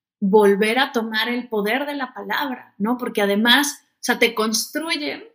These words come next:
este, este conflicto interno, esta emoción, y además no te permiten decirte de esa manera. O sea, no hay palabras saludables para nombrarte como te sientes. Entonces es todavía más escondido.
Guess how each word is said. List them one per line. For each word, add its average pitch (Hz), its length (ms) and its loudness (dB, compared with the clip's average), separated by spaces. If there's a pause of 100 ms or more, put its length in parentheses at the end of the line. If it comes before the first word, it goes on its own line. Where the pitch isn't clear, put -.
este, 247 440 -4
este 233 260 -2
conflicto 214 500 -2
interno, 220 480 0
esta 220 180 -4
emoción, 226 720 0 (240)
y 233 100 2
además 226 400 4
no 320 140 -2
te 381 80 -4
permiten 311 640 0 (400)
decirte 262 580 0
de 262 120 -2
esa 269 180 -4
manera. 220 400 0
O - 40 -8
sea, 233 140 -2
no 233 100 2
hay 233 100 0
palabras 226 840 2
saludables 202 920 0 (360)
para 202 220 4
nombrarte 220 840 0
como 190 300 -2
te - 80 -14
sientes. - 760 -8 (500)
Entonces 233 380 -4
es 269 180 -6
todavía 262 460 -2
más 240 260 -4
escondido. 233 800 -10